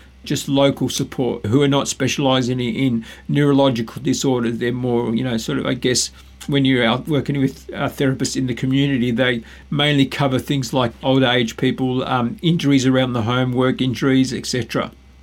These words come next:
I've always looked for sort of alternative therapies, but what we're currently going through here in Australia is a bit of a government change with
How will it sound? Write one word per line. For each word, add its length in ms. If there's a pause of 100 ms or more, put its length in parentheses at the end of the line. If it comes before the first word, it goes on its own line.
(320)
I've 340
always 540
looked 320
for 480 (120)
sort 220
of 140
alternative 640
therapies, 680 (220)
but 200
what 280
we're 140
currently 400
going 260
through 360
here 360
in 80
Australia 500
is 280
a 40
bit 160
of 80
a 60
government 600
change 420
with 340